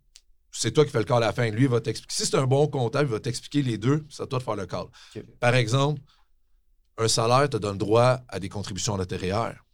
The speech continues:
Speaker 1: Te donne droit de déduire tes frais de garde.
Speaker 2: Mhm.
Speaker 1: Te donne droit de cotiser à ta R R Q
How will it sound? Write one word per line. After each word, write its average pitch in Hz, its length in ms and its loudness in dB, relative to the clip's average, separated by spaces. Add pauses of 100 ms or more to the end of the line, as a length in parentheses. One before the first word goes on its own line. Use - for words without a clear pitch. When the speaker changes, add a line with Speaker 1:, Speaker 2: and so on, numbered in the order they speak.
(460)
Speaker 1:
Te 107 100 -8
donne 98 200 -4
droit 113 260 2
de 98 120 -6
déduire 90 340 -6
tes 95 100 -10
frais 90 160 -6
de - 60 -12
garde. 107 420 -4
Speaker 2:
Mhm. 110 260 -8 (180)
Speaker 1:
Te - 100 0
donne 101 180 0
droit 110 160 2
de 123 60 -6
cotiser 110 340 -2
à 110 80 0
ta 101 120 -6
R 95 380 -2
R - 40 -10
Q 139 280 -2